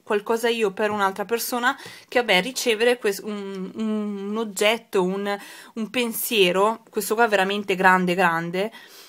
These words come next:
eh, da un'altra creatrice come me. Sono senza parole, io ti ringrazio Carla, ti mando un bacio e ti ringrazierò anche privatamente. E poi prima di salutarvi ringrazio anche Valentina perché, come ho detto prima, si è veramente,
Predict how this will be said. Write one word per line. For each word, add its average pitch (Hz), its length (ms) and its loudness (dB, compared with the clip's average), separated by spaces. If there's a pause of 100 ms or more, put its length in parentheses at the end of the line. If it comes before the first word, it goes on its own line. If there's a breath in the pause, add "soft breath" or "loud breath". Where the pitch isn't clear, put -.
(200)
eh, 202 200 2
da 233 120 4
un'altra 214 640 2
creatrice 208 500 -4
come 196 260 -4
me. 170 460 -4
Sono 214 500 -2
senza 240 440 -2
parole, 185 420 2
io 214 220 2
ti 214 140 -4
ringrazio 196 500 0
Carla, 180 440 2 (320 loud breath)
ti - 120 -6
mando 226 280 0
un 226 120 -2
bacio 233 580 4
e 208 240 2
ti 196 140 -6
ringrazierò 202 480 0
anche 202 180 -2
privatamente. 185 960 -2 (460 loud breath)
E 226 580 4
poi 247 240 8 (240)
prima 233 220 -2
di 220 80 -2
salutarvi 247 500 6
ringrazio 208 480 -2
anche 196 220 -2
Valentina 208 640 0
perché, 180 480 -4
come 196 220 -4
ho - 20 -6
detto 196 260 -4
prima, 185 340 -2
si 185 160 -8
è 175 240 -2
veramente, 190 680 -2